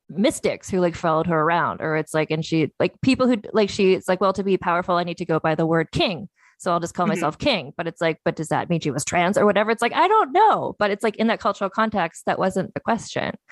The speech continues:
Speaker 1: So to apply sort of our lens to be like, "This person was this." So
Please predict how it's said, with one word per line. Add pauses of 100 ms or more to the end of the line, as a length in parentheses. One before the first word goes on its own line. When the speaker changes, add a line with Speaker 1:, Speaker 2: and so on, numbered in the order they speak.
(220)
Speaker 1:
So
to
apply
sort
of
our
lens
to
be
like,
"This
person
was
this." (120)
So